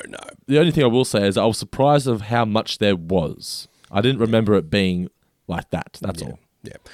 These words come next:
Speaker 1: Um, there was that, as we mentioned, that inability to finish episodes well. There were a few episodes in this season that just sort of ground to a halt or ran out of, uh, ran out of energy before they reached the, uh, the final, uh, finishing line.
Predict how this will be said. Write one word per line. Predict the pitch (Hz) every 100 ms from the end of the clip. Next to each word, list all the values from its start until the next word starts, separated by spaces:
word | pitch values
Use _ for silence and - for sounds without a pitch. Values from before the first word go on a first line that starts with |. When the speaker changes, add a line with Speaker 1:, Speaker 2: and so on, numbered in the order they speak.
| - - -
Speaker 1:
Um, | 135 131 120 135
there | 113
was | 107 95
that, | 104 107 - -
as | 107
we | 101
mentioned, | 104 113 127 113
that | 113
inability | 180 180 151 160 131 120
to | 107
finish | 143 143 113
episodes | 135 120 131 117 104
well. | 117 123
There | 120 117
were |
a | 123
few | 202 208
episodes | 190 151 127 117
in | 107
this | 98 107
season | - 107 104 104 101 - - _
that | 107
just | 113
sort | 156 117
of | 98
ground | 113 113 117
to | 107
a |
halt | 87 107 104 101 - - - _ _
or | - 107 98 98 - _ _
ran | 104 104 107 104
out | 101
of, | 92 90
uh, | 90 87 85 90
ran | 127 147
out | 131
of | 120
energy | 123 117 113
before | 110 - 113
they | 104
reached | 101 107 -
the, | 107 98 95
uh, |
the | 92
final, | - 107 107 98 98
uh, | 95
finishing | 143 165 165
line. | 156 156 151